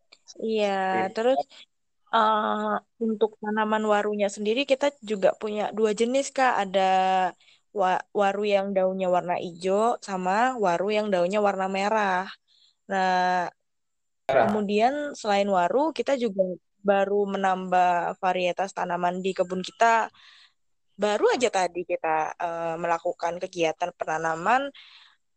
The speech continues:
Speaker 1: eh, tanaman jahe dan, eh, cabai rawit. Di mana cabai rawitnya itu kita punya tiga jenis, Kak. Ada cabai rawit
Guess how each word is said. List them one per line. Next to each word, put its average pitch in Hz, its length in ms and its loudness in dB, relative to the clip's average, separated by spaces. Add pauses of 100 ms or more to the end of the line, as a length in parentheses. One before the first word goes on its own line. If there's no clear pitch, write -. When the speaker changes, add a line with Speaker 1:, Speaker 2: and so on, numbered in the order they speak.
(140)
Speaker 1:
eh, 190 920 0 (120)
tanaman 190 420 0 (100)
jahe 190 680 0 (100)
dan, 196 300 2 (480)
eh, 180 420 0 (120)
cabai 180 380 0 (120)
rawit. 160 580 -2 (680)
Di 190 120 -2
mana 175 220 0
cabai 190 360 2
rawitnya 180 340 0 (100)
itu 269 140 -4
kita 269 140 0 (440)
punya 220 220 2 (100)
tiga 196 240 0
jenis, 226 400 -2
Kak. 233 180 2 (100)
Ada 175 160 -4 (100)
cabai 175 680 -2
rawit 170 340 -2